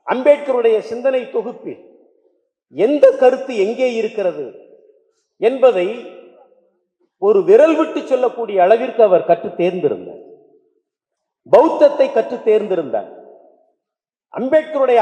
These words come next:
அரசியலில் பௌத்தம் எவ்வளவு முக்கிய பங்காற்றுகிறது என்பதை புரிந்து கொள்வது கடினத்திலும் கடினம். அந்த கடினத்தை அவர் கற்றறிந்து மிகச் சுலபமாக அந்த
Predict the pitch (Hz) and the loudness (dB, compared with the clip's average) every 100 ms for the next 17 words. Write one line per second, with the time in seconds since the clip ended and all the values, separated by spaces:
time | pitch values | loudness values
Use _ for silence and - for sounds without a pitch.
0 | 208 269 269 262 233 165 165 233 - - | 2 -2 -4 -2 -2 -2 -10 -14 -18 -10
1 | - 220 320 - 294 262 220 269 277 262 | 0 2 2 0 0 2 0 2 0 0
2 | 220 220 277 262 208 233 277 269 277 254 | -8 -8 -4 -4 -2 -2 -2 -2 -2 -4
3 | 247 233 247 175 - - - - 214 254 | -4 -2 -4 -4 -8 -20 -20 -6 -4 0
4 | 269 247 - 277 285 285 254 262 269 269 | 0 -2 -8 -8 -6 -2 -2 0 -2 0
5 | 214 233 254 - 160 - 170 151 113 90 | -2 0 -4 -4 -6 -6 -6 -8 -10 -16
6 | - _ _ _ _ _ _ _ _ _ | -20 _ _ _ _ _ _ _ _ _
7 | _ 165 202 185 170 202 269 269 269 269 | _ -8 -4 -2 0 0 2 0 2 0
8 | 269 262 - - - - _ - 180 175 | 0 -6 -14 -16 -20 -20 _ 0 2 2
9 | 156 143 196 - - 294 294 294 294 254 | 0 -2 -2 -2 0 0 0 -4 -4 -4
10 | - - - - - - 185 240 - 214 | -6 -12 -20 -20 -20 -10 -2 -2 0 2
11 | 247 262 254 247 254 220 165 - | 2 2 0 2 2 2 0 -4